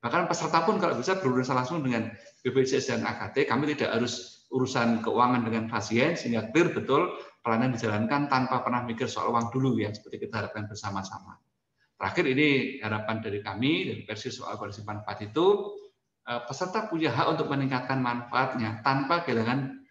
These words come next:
tanpa kehilangan hak sebagai peserta J K N. Tadi misalkan ya, contoh kecil tadi misalnya dalam hal pemilihan metode yang lebih baru misalkan, atau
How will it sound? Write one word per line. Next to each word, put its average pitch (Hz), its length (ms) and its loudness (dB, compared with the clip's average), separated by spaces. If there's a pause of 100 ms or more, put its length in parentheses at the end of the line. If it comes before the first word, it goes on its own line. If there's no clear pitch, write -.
(240)
tanpa 139 320 2
kehilangan 117 400 2
hak 131 160 0
sebagai 117 320 -6
peserta 117 160 -4
J 113 160 -6
K - 80 -2
N. 90 240 -2
Tadi 120 200 2
misalkan 123 360 2
ya, 110 160 0 (280)
contoh 120 200 -2
kecil 131 160 -2
tadi 113 160 0
misalnya 135 640 0 (160)
dalam 113 240 -2
hal 135 160 2
pemilihan 120 320 0
metode 123 400 0
yang 107 160 0
lebih 104 160 -4
baru 107 400 0
misalkan, - 240 -16
atau 151 400 0